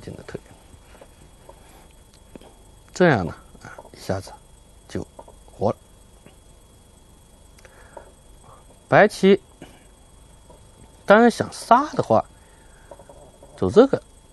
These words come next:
是打劫杀，是吧？是打劫杀。但打劫杀肯定是不行。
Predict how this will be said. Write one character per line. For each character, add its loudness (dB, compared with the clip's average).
是 -8
打 -6
劫 -2
杀， -6
是 -10
吧？ -12
是 -10
打 -12
劫 -20
杀。 -20
但 2
打 -6
劫 -2
杀 4
肯 -6
定 -10
是 -16
不 -16
行。 -20